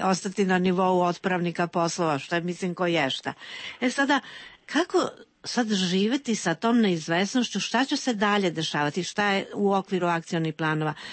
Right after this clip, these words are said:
da ćemo zatvoriti granice sa Kosovom, da ćemo prestati da snabdevamo i vodom i strujom, što sada radimo, da li će prestati trgovina kao što je nekad sa Slovenijom za vreme Miloševića. Dakle, ta neizvesnost, ta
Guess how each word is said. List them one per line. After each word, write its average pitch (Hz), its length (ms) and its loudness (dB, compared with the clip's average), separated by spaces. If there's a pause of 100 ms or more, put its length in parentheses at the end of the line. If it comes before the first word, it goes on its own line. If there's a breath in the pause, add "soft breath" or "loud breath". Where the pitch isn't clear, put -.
(120 loud breath)
da 160 100 -2
ćemo 220 200 2
zatvoriti 214 500 0
granice 165 460 0
sa 143 160 -8
Kosovom, 143 500 -2
da 156 120 -2
ćemo 196 220 2
prestati 190 480 -2
da 185 60 -2
snabdevamo 185 680 0 (340 loud breath)
i 190 140 4
vodom 190 440 4
i 277 60 4
strujom, 247 460 2
što - 180 -6
sada 170 340 -2
radimo, 143 380 -2 (340 loud breath)
da 170 80 0
li 190 80 2
će 240 120 0
prestati 226 600 0
trgovina 208 680 2
kao 185 160 -2
što 196 120 -4
je 185 60 0
nekad 185 320 -2
sa 202 120 -2
Slovenijom 196 680 2
za 160 80 -2
vreme 165 300 -2
Miloševića. 147 760 -4 (400 loud breath)
Dakle, 214 240 2
ta 330 240 0
neizvesnost, 233 1000 2
ta 220 300 0